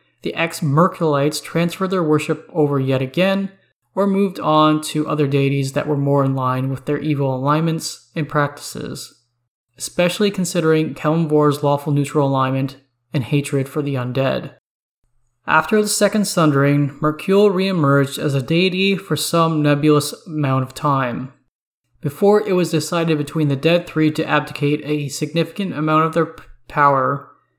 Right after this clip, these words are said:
to become demigods and walk the Prime Material, all of which was done in direct opposition to the divine mandate.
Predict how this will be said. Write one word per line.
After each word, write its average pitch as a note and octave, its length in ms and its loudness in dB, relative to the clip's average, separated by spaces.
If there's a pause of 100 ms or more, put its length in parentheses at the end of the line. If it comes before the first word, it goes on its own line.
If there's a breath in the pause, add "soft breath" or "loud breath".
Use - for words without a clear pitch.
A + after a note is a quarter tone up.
(420)
to - 100 -6
become C3+ 480 -2
demigods D#3 640 4
and D3+ 200 -2
walk D3+ 280 4
the E3+ 80 -6
Prime C#3 260 -4
Material, C#3 640 -4 (880)
all F#3+ 180 0
of G3 80 -4
which G3 280 -2
was F3+ 160 -2
done C#3+ 320 4
in C#3+ 120 -2
direct D3 380 0
opposition D3 640 0
to C#3 240 -2
the C3+ 100 -10
divine C#3 540 0
mandate. D#3 640 0